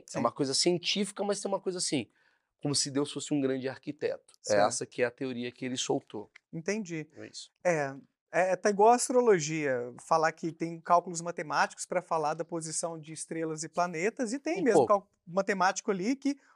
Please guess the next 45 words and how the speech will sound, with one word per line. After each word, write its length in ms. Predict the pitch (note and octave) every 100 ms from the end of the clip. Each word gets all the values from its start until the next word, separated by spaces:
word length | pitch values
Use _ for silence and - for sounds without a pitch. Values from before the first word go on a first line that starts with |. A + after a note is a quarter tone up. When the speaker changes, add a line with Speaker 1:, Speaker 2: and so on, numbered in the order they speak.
| _
Speaker 2:
ok, 420 | B3+ C4 B3 B3+
as 140 | A3 F#3
coisas 320 | F#3+ F#3 G#3+
batem. 460 | F3 F3+ F3+ D3+ C3+ _ _ -
Mas 220 | F#3+ G3+
daí 220 | G3+ A#3
você 300 | C4+ C4+ C4 A#3 -
dá 220 | F3 A3+
esse 200 | B3 A#3+
salto 580 | - G3 E3 D3 - C3
e 60 | E3
falar 320 | G#3 F#3 F3+
que 240 | - F#3+
a 60 | F3
posição 420 | F3+ E3+ - A#3+
de 100 | A#3
astros 360 | F#3 F3 - E3
afeta 380 | F3+ - A3 B3
a 40 |
minha 140 | G#3+ G3
personalidade, 880 | F3+ - F#3 D#3 C3+ - C4 F3 D3 _ _ _
e 60 | F#3
se 100 | G#3
vai 120 | G#3
ser 140 | G3+ G3+
massa 260 | G3 G#3
ou 20 | G#3+
não 60 | G3
vai 120 | F3+
ser 200 | - F#3
o 40 |
nosso 200 | F#3 F3
bate-papo 440 | F3 F3 - E3 D#3+
aqui, 320 | - B3 A#3+ _ _ _ _
ou 160 | G3+ G#3+
daí 240 | G#3 C#4
falar 320 | - G#3+ F#3+
que 280 | G3 G3 E3+
alguns 340 | - F3 A3 -
cálculos 380 | G3+ F#3+ G3+ -
que 80 |
a 40 | F#3
gente 260 | F#3 -
vê 180 | E3+ F3+
ali 400 | E3+ D#3+ F#3+ E3+